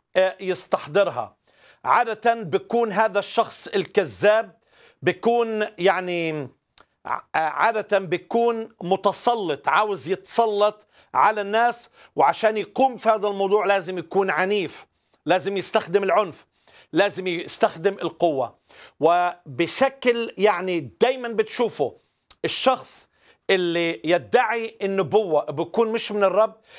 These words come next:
دايما بح-، بيكون شخص إباحي، بيكون عاوز يتجوز شمال يمين، ويكون عنده نساء من مهبة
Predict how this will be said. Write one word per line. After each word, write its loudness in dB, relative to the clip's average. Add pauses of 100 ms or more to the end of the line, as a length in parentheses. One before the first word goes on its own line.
(120)
دايما 0
بح-، -2
بيكون 0
شخص -2
إباحي، 0 (360)
بيكون 0
عاوز 0
يتجوز 0
شمال 0
يمين، 0 (300)
ويكون 0
عنده 0
نساء 0
من -4
مهبة 2